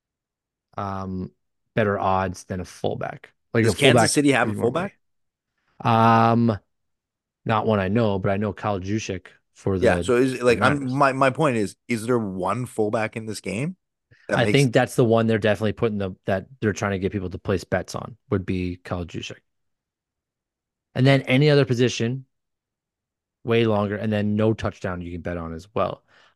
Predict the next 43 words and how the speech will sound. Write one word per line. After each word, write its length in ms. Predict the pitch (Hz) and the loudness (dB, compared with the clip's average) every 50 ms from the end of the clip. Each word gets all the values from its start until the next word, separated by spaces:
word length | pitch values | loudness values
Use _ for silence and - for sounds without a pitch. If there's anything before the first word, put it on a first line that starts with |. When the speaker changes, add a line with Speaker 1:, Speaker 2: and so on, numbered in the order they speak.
| _ - | _ 0
Speaker 1:
I, 320 | 110 117 143 156 156 - - | 2 2 4 4 2 0 2
honestly, 500 | 123 123 131 143 151 143 - 160 151 - | 2 4 4 4 2 2 2 2 2 2
I 160 | 113 113 113 | 2 2 4
would 140 | 117 120 117 | 4 4 4
probably 360 | - 120 110 107 101 104 104 | 4 2 2 2 0 -2 -2
go 160 | 104 104 101 | -2 -2 -2
wide 540 | 98 95 95 95 95 95 95 92 98 101 98 | -2 -4 -6 -6 -6 -4 -4 -4 -4 -6 -6
receiver 520 | 98 92 - - - 101 90 - - - | -6 -8 -10 -8 -6 -6 -6 -6 -8 -10
on 100 | - - | -10 -10
this. 360 | - - - - - - - _ _ _ _ _ _ _ _ _ _ _ _ _ _ _ _ _ _ _ _ _ _ _ _ _ _ _ _ _ _ _ _ _ _ _ _ _ _ _ _ - | -12 -14 -16 -18 -18 -20 -20 _ _ _ _ _ _ _ _ _ _ _ _ _ _ _ _ _ _ _ _ _ _ _ _ _ _ _ _ _ _ _ _ _ _ _ _ _ _ _ _ -4
Think 240 | 123 107 98 95 | -2 -2 -2 0
Deebo 580 | - 123 131 151 143 156 151 147 143 156 165 143 _ _ _ _ _ _ _ _ _ _ _ _ _ _ - | 2 4 6 6 6 6 6 6 4 2 0 -6 _ _ _ _ _ _ _ _ _ _ _ _ _ _ -2
or 80 | - 107 | 0 2
Ayuk. 420 | 101 98 104 113 120 123 120 120 - _ _ _ _ _ _ _ _ _ _ _ _ | 2 4 4 6 4 4 2 0 -8 _ _ _ _ _ _ _ _ _ _ _ _
Speaker 2:
What's 240 | - 123 131 - - | 2 2 2 2 4
the 80 | 127 139 | 6 6
odds 200 | 156 156 127 113 | 6 6 6 4
on 120 | 101 92 | 0 0
it? 100 | 85 - _ | 0 -4 _
What's 160 | - 123 - | -6 -4 0
the 80 | 123 120 | 2 4
Speaker 1:
Or 60 | 113 | 4
Speaker 2:
odds 100 | 113 - | 4 2
Speaker 1:
Deebo. 80 | 117 104 | 0 0
Speaker 2:
on 60 | 98 | 0
wide 160 | 107 104 101 | 0 -2 -2
receiver? 320 | 95 - 113 101 90 85 _ _ _ _ _ _ _ _ _ _ _ - | -4 -6 -8 -8 -8 -10 _ _ _ _ _ _ _ _ _ _ _ 0
Speaker 1:
Um, 480 | 139 127 127 127 131 127 127 127 123 - | 2 2 4 4 4 2 2 0 0 -2
it's, 180 | 135 123 - | -4 -4 -2
like, 220 | 143 127 117 - _ _ _ _ - | -2 -2 -2 -4 _ _ _ _ -2
two 140 | - 180 156 | 0 0 0
seventy-five. 580 | - - 139 127 117 - 117 87 98 101 - | 2 0 -2 -2 -2 -4 -6 -8 -8 -14 -18
So 160 | - - 107 104 | -10 -8 -6 -6
you 220 | 104 104 104 101 _ _ _ _ _ _ _ - | -4 -6 -6 -10 _ _ _ _ _ _ _ 0
place 220 | 127 120 110 - | 0 0 0 0
ten 200 | - - 117 120 | 0 0 0 2
dollars, 560 | 113 110 107 107 107 104 104 101 92 - - | 4 4 4 4 4 4 2 0 -2 -4 -6
you 60 | 110 | -4
get 200 | 107 101 - - | -4 -4 -4 -8
twenty-seven 480 | - - 107 101 92 - 107 98 90 90 | -10 -8 -6 -6 -6 -6 -6 -6 -6 -6
fifty 260 | - 98 95 - - 127 | -6 -8 -8 -8 -10 -12
back. 280 | - - - - - - | -10 -12 -14 -16 -20 -20
Speaker 2:
Yeah. 80 | - | -20